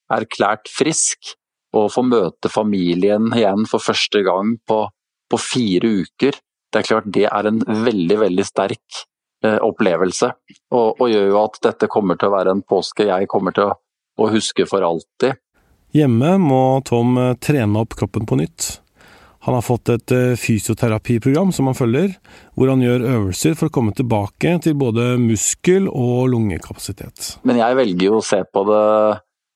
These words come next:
Speaker 1: eh, positivt. Jeg har, eh, kommet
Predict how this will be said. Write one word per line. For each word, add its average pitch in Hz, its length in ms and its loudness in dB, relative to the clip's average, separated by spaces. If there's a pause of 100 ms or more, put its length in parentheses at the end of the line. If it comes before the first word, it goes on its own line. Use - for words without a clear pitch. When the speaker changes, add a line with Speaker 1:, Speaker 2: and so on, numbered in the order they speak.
(380)
Speaker 1:
eh, 98 240 2
positivt. - 720 -2
Jeg 104 300 0
har, 101 320 0
eh, 101 1040 0
kommet 92 400 -2